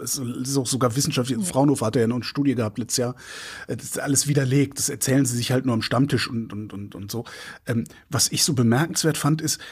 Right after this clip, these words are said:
Speaker 1: dass diese zwanzig Mythen über Wärmepumpen, die werden entlarvt im Fokus.
Speaker 2: Oh, siehst du mal.
Speaker 1: Und, <laughs> Und den Fokus, den finde ich ja eigentlich eher so ein bisschen verdächtig, ne?
Speaker 2: Ja.
Speaker 1: Und da habe ich aber gedacht, okay, wenn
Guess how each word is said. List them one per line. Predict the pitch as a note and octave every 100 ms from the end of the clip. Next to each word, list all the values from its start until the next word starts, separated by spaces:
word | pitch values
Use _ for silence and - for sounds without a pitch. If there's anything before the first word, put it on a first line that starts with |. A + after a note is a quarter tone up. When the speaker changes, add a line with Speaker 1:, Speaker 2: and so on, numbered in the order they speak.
| - -
Speaker 1:
dass | C3+ -
diese | A#2+ A2+
zwanzig | - C#3+ D#3 B2+
Mythen | C#3+ F#3 E3
über | C3+ A#2 G#2+
Wärmepumpen, | D#3 D#3+ - A#2+ A#2 F3+ - _ _ _ _ _ _ _ _ _ -
die | D#3+ D3 C3
werden | C3+
entlarvt | D3+ C3 A#2 C#3 -
im | C3
Fokus. | - F3+ F3+ C#3 - - _ _ _ _ _ _ _ _
Speaker 2:
Oh, | - G4+ C4 -
siehst | - - -
du |
mal. | D4 D#3+ E3
Speaker 1:
Und, | G3 - - _ - - - - - -
<laughs> | D#3 - - - - - -
Und | D#3+
den | C#3+
Fokus, | - A3+ C4 D3+
den | C#3+
finde | B2+ G#3+ -
ich |
ja | C#3+ G2
eigentlich | D#3+ A3 D#3+ C#3+
eher | F3+
so | F3+
ein | C#3+
bisschen | C#3+ - B2+
verdächtig, | G2+ C#3+ A3 - - G#3
ne? | A#2 G#3+ -
Speaker 2:
Ja. | F#3+ F#3+ F#3+ F#3 F#3+ F#3+
Speaker 1:
Und | E3 D#3+ -
da | C3+ C3+ C#3
habe | F#3+
ich | G3
aber | E3
gedacht, | C#3+ D3+ - -
okay, | C3+ E3+ B2
wenn | B2